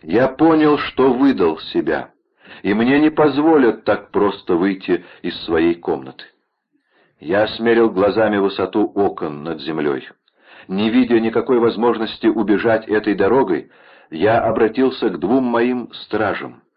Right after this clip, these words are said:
Я надавал им множество обещаний, сулил им целое состояние, если они не станут препятствовать моему побегу. Я убеждал,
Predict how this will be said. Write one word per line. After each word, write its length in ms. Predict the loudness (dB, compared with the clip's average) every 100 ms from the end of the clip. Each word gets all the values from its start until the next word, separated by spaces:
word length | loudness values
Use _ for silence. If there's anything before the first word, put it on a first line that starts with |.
| _ _ -20 -12
Я 340 | -2 2 2
надавал 440 | 2 2 4 4 4
им 100 | 2
множество 600 | 2 0 0 -6 -2 -2
обещаний, 680 | 0 -4 -2 -2 -2 -8 -20 -20 _ -20 -20
сулил 420 | -6 0 2 2
им 120 | 2 -2
целое 360 | 0 2 2
состояние, 840 | 0 -6 -4 0 2 2 2 2 2
если 260 | 0 0
они 360 | 0 0 -2 -4 -12 -10
не 100 | -8
станут 420 | -2 -2 -2 -2
препятствовать 760 | -4 0 -2 -2 -4 0 2 0
моему 320 | -2 -2 -4
побегу. 480 | -4 -2 -2 -4 -18 _ _ -16 -2
Я 220 | 0 2
убеждал, 800 | 2 2 0 0 0 0 -2